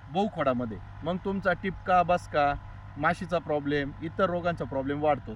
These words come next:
तसं याच्यात होत नाही, याच्यामध्ये पूर्ण झाड मोकळं असतं, step by step झाड वाढवलेलं आहे आणि फवारा चांगला बसतो आणि प्रत्येक काडी ही तापली जाते. बरोबर. तर सर, काय वाटतं, शेतकऱ्यांनी सिंगल स्टंप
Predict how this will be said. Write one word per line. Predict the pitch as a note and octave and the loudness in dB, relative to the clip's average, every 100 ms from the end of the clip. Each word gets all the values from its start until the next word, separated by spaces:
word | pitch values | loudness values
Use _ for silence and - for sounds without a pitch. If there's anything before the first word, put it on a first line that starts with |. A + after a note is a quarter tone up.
| - | -10
तसं | F3 F#3 | -8 -6
याच्यात | F3 F#3+ D#3+ | -4 -4 -4
होत | E3+ - | -6 -6
नाही, | E3 D#3 - - - | -8 -10 -10 -16 -8
याच्यामध्ये | D#3 F#3 F#3 F#3 E3 E3 | -6 -2 -2 -2 -2 -6
पूर्ण | - F3+ F#3+ | -6 -6 -2
झाड | F3 D#3 | 2 2
मोकळं | D#3+ E3 F3+ F3 | 0 -4 2 0
असतं, | E3 E3 | 0 -6
step | D#3 E3+ D#3+ | -6 -8 -2
by | F3 | -2
step | E3 F3 | -2 -6
झाड | D#3 D3 | 0 0
वाढवलेलं | C#3+ D3 D#3 D3+ D3+ | 4 2 2 0 -2
आहे | C#3+ C3 - - - - - - - | -2 -4 -10 -16 -16 -16 -16 -16 -6
आणि | E3 F#3 F#3 F3 - - | 0 0 0 -6 -10 -2
फवारा | D3+ F3 G3+ | 4 6 6
चांगला | G3 F#3 F3+ | 6 2 2
बसतो | D#3 D#3+ - C#3+ D3 | 2 0 -2 -6 -6
आणि | C3+ | -6
प्रत्येक | D3+ E3+ E3+ G3+ F3 | -6 -8 -8 -8 -2
काडी | E3+ D#3+ | 0 0
ही | E3 - | -2 -2
तापली | B2 A2 | -2 -4
जाते. | G#2 G2+ - F#2 - - - - - - - | -8 -10 -12 -16 -16 -16 -16 -16 -16 -16 -4
बरोबर. | D#3 F#3 F#3 F#3 - - - | -2 0 0 -2 -4 -16 -12
तर | E3+ | -10
सर, | D#3+ F#3+ | -6 -4
काय | F3+ G#3 | 4 6
वाटतं, | G#3 F#3+ F#3+ | 6 4 -2
शेतकऱ्यांनी | F#3+ F#3 G3 G3+ G3 G3+ G3+ | -8 -8 -4 -4 -4 -6 -6
सिंगल | G#3 - F3+ F3+ G3+ | -8 -10 -6 -2 0
स्टंप | F#3 G3+ G3 | 0 0 0